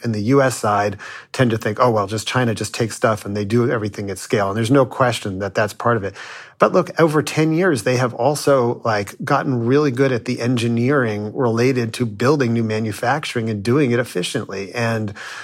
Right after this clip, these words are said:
that is something that, like, the U S, actually, we talk about imports, like, we probably gonna have to import more, you know, um,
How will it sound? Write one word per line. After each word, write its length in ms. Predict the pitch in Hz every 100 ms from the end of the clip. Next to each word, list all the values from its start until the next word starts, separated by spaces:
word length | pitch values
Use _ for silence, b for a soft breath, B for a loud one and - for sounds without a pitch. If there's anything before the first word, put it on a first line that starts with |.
| B B
that 300 | 110 123 135
is 160 | 147 131
something 460 | 131 120 127 123 117
that, 200 | 117 -
like, 200 | 110 -
the 100 | 107
U 180 | 110
S, 260 | 120 117 - -
actually, 340 | 101 - 110 104
we 80 | 95
talk 240 | - 117
about 180 | 113 107
imports, 500 | 123 196 117 110 -
like, 200 | 117 107
we 120 | 107
probably 380 | 107 - 123 208
gonna 120 | 120
have 100 | 110
to 80 | -
import 440 | 117 113 - 120 117
more, 640 | 110 120 123 120 110 -
you 160 | 160 110
know, 360 | 107 107 107
um, 380 | 117 104 104 110